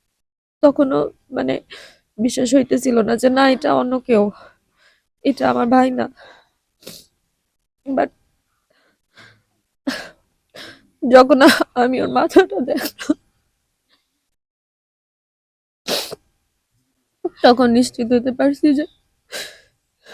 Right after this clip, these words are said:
ওইটা আমার ভাই। তখনই আমরা জানতে পারছি, আসলে এর আগে আমরা জানতে পারি নাই। Normally আমরা আসতেছিলাম, আমাদের ভাইকে পাওয়া যাচ্ছে না, যেহেতু থ্রেট দেওয়া হয়েছে।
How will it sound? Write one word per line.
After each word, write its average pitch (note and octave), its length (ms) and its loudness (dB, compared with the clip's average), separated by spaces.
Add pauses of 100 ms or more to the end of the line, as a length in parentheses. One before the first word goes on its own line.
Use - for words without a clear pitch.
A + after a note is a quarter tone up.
(420)
ওইটা B3 260 -2
আমার A#3+ 200 -4
ভাই। C4+ 320 0 (880)
তখনই D4 380 6
আমরা B3+ 200 2
জানতে A3+ 380 0
পারছি, A3 280 0
আসলে A3 320 -2 (100)
এর B3 180 2
আগে B3 220 2
আমরা A#3+ 220 0
জানতে A3 300 0
পারি A3+ 220 2
নাই। G#3+ 160 2
Normally A#3+ 400 4 (100)
আমরা C4 160 2
আসতেছিলাম, C4+ 580 -2 (680)
আমাদের A3 280 0
ভাইকে A3+ 280 2
পাওয়া B3 260 0
যাচ্ছে B3 320 -2
না, A3 160 2 (540)
যেহেতু A#3+ 380 2
থ্রেট A#3+ 260 2
দেওয়া A#3 220 2
হয়েছে। B3 480 2